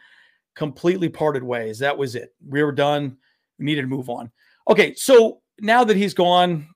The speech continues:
uh, and it's, it's tough, right? Again, whether or not we're paying a ton of money, I do think we're gonna be paying a lot of money. I'm seeing, we're gonna be paying a good chunk of cash, right? We're thirty million over the salary cap next year.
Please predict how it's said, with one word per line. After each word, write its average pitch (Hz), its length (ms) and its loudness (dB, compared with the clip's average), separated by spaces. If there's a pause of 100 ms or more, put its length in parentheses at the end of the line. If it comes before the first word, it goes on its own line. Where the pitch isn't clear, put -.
(140)
uh, 151 220 0
and 160 140 2
it's, 160 240 -4
it's 156 180 -8
tough, - 380 -4
right? 143 240 -4
Again, 147 520 -6
whether 143 240 -4
or 143 40 -6
not 143 200 -6
we're 139 120 -6
paying 135 260 -8
a 131 60 -10
ton 139 200 -10
of 131 60 -8
money, 139 180 -8
I 139 100 -12
do 147 140 -8
think 139 180 -8
we're 127 100 -12
gonna 127 100 -10
be 131 120 -16
paying 123 240 -14
a 110 60 -16
lot 117 200 -10
of 120 60 -12
money. 127 340 -12 (580)
I'm 127 100 -14
seeing, 127 460 -10 (500)
we're 247 200 2
gonna 262 140 4
be 233 100 2
paying 190 260 2
a 160 40 2
good 151 160 -2
chunk 143 200 -8
of 117 60 -12
cash, - 360 -12
right? 127 220 -4
We're 143 100 -6
thirty 180 320 4
million 160 260 0
over 139 160 -4
the 127 100 -10
salary 131 340 -4
cap 127 260 -6
next 139 320 -6
year. 175 300 -6